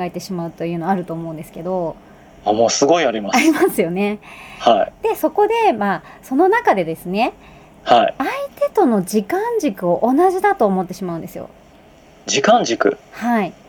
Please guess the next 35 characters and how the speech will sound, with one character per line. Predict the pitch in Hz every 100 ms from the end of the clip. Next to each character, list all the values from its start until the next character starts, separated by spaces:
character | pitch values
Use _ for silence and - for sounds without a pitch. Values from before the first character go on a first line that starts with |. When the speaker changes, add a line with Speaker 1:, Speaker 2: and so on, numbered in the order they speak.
| - - -
Speaker 2:
は | 294 427
い。 | 427
Speaker 1:
例 |
え |
ば、 | 339 330
自 | 226 262
分 | 392
は | 453
好 | -
き | - 403
で | 226
す | 170
よ |
ね、 | 175 196
そ |
の | 214
女 | 190 185
性 | 226 202
の | 190
こ | 190
と | 175
が。 | 165 - - - - _ _ _ -
Speaker 2:
あ | 135 110
あ、 |
大 | 135 127
好 |
き | 113
で | 98
す |
よ | -
ね。 | - 101
Speaker 1:
は |
い、 |
大 | 262
好 | 427